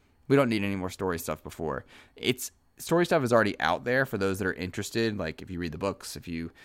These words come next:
uh, check in on stuff they've already said about the game that's public. I don't mean the leak stuff, but the public things. Um, that's, that's why I think it's fine that they're not showing some of that story. I don't think they need to show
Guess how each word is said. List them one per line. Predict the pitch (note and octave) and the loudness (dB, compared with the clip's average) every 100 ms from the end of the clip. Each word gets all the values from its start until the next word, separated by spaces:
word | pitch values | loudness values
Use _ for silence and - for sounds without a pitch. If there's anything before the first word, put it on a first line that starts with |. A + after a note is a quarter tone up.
| - _ | -20 _
uh, | - D#2 | -6 -6
check | D#2 G#2 F#2+ | -4 -6 -4
in | G2 | -4
on | F#2 | -4
stuff | F2+ F2+ | -6 -6
they've | F2+ E2+ | -4 -2
already | F2 F2 C#2 | 0 0 -4
said | - A#2 A2 G2+ | -2 2 2 0
about | F#2+ G#2 - | 0 -2 -2
the | |
game | G2 G2 F#2+ | -4 -2 -4
that's | E2 | -6
public. | - G#2 G2+ G2+ | -2 -2 0 -2
I | |
don't | F#2 E2 | -2 -2
mean | F#2+ | -4
the | F2 | -6
leak | E2+ D#2 | -6 -8
stuff, | - - D2 | -8 -8 -8
but | D#2+ | -8
the | - | -10
public | - A2 G2+ G#2 | -8 -4 -2 -4
things. | - G#2 G#2 G2+ - - - - _ | -6 -8 -6 -8 -14 -20 -20 -20 _
Um, | - E2+ G2+ A2+ C#3+ - - | -8 -6 -6 -10 -12 -16 -4
that's, | B2 D3 - | 0 0 0
that's | D#3 - | 0 0
why | - D3+ C#3 | 4 6 6
I | |
think | B2+ A#2 A2 | 4 0 -2
it's | G2+ - - - | -2 -6 -10 -14
fine | - - - A2 F#2+ D#2+ - | -20 -6 2 4 4 -2 -8
that | G2+ | -6
they're | F#2+ | -4
not | E2+ - | -4 -4
showing | G#2 F#2 | -6 -6
some | F2 F#2 | -6 -8
of | D#2+ | -6
that | C2 | -8
story. | - F2+ C2 | -6 -4 -2
I | A#2+ | -2
don't | C#3+ | -2
think | D3+ | -4
they | C3 | -2
need | A2 G#2+ G#2+ G2 | 0 0 0 0
to | F#2 | -2
show | - D2 | -4 -4